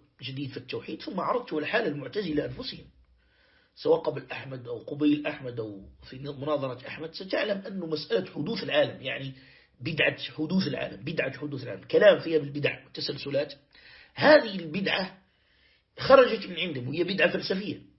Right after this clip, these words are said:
هذه جاءت من عند الفلاسفة، هناك ملاحدة، فكانوا يريدون تجريد العقل للوصول إلى تفسيرات الأسئلة الكونية، ويسموها الأسئلة الوجودية:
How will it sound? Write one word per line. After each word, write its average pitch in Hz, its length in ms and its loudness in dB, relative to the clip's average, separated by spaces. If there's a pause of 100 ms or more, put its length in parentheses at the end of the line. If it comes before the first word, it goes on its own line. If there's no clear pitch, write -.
(880)
هذه 147 640 -6
جاءت 156 360 2
من 131 80 -12
عند 175 140 -8
الفلاسفة، - 440 -6 (720)
هناك 160 280 -2
ملاحدة، 156 480 2 (760)
فكانوا 202 440 2
يريدون 180 340 -4
تجريد 160 360 -2
العقل 190 480 -2
للوصول 151 580 -2
إلى 202 420 2 (200)
تفسيرات 180 580 -4
الأسئلة 185 440 -6
الكونية، 143 480 -6
ويسموها 160 380 -8
الأسئلة - 280 -6
الوجودية: 131 520 -6